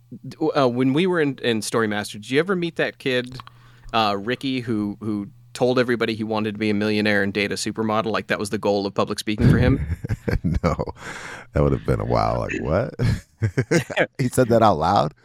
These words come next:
Speaker 1: He said it out loud. Yeah, during a speech, he's like, "This is my, my goal. Like, this is, this is my, um, my destiny." And he was like, he wanted to be Tony Robbins.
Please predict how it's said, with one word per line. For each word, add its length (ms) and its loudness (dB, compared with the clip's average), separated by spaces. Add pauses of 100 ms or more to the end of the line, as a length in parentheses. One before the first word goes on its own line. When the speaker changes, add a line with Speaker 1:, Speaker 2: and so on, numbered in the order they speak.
(240)
Speaker 1:
He 80 -10
said 180 0
it 40 2
out 120 2
loud. 320 2
Yeah, 160 -4
during 220 0
a 40 -4
speech, 340 -6
he's 140 -8
like, 180 -4
"This 140 -4
is 100 -6
my, 320 2
my 300 -2
goal. 520 -2
Like, 160 -4
this 160 -4
is, 120 -6
this 180 -2
is 60 -4
my, 380 0
um, 400 -4
my 100 0
destiny." 540 -6
And 120 -6
he 120 -4
was 180 -6
like, 200 -8
he 80 -2
wanted 180 0
to 40 -6
be 80 -8
Tony 260 -4
Robbins. 520 -6